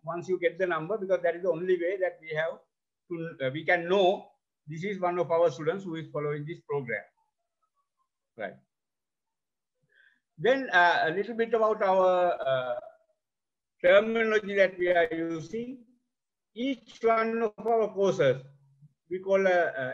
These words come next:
every subject, we call it a course. Our courses have a code. The course consists of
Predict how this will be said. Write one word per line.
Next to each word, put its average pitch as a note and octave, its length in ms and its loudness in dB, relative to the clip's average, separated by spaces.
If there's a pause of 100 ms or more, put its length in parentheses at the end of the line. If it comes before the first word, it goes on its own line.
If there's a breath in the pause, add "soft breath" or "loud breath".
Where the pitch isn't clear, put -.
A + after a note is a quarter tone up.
every F3+ 260 -2
subject, F3 400 -2
we E3+ 100 -6
call E3+ 220 2
it E3+ 160 -4
a D3 60 -2
course. E3 440 4 (840)
Our G#3+ 140 2
courses G#3+ 500 2
have G3 180 4
a A#3+ 60 6
code. F#3 400 2 (1500)
The D3 80 -4
course A#3 320 4
consists G3+ 440 -2
of A#3 220 2